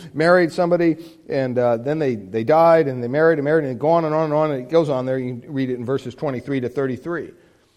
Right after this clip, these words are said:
And they give this really ridiculous story, a bizarre situation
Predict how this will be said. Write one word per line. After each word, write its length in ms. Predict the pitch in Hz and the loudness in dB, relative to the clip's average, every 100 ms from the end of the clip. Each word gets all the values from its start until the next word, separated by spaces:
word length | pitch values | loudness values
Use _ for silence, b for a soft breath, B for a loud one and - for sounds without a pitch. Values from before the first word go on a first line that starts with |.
| b - | b -8
And 120 | 143 | -4
they 80 | 160 | 0
give 220 | 160 175 | 0 0
this 240 | 175 139 | -2 -4
really 480 | 208 190 220 175 123 - _ _ _ _ - | -6 0 0 0 -4 -10 _ _ _ _ -8
ridiculous 1000 | 143 151 180 226 190 117 107 117 - - _ _ _ _ _ | -4 2 8 8 8 -8 -8 -10 -14 -20 _ _ _ _ _
story, 720 | - - 208 196 123 - - _ _ _ _ _ _ - | -20 -4 2 4 2 -2 -18 _ _ _ _ _ _ -10
a 20 | |
bizarre 540 | 120 127 175 196 143 | -6 2 6 6 4
situation 760 | 135 170 156 151 143 139 101 - | 0 -4 -4 0 0 0 -6 -20